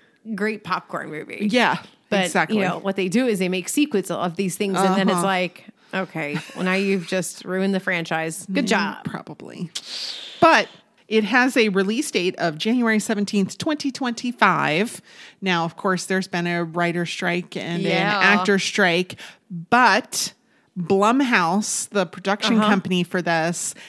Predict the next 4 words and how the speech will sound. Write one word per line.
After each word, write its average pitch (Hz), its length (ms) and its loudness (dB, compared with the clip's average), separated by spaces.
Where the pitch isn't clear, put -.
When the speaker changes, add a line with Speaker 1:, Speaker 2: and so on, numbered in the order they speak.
Speaker 2:
has 208 840 2
evidently 180 580 0
an 165 120 -4
agreement 160 840 -2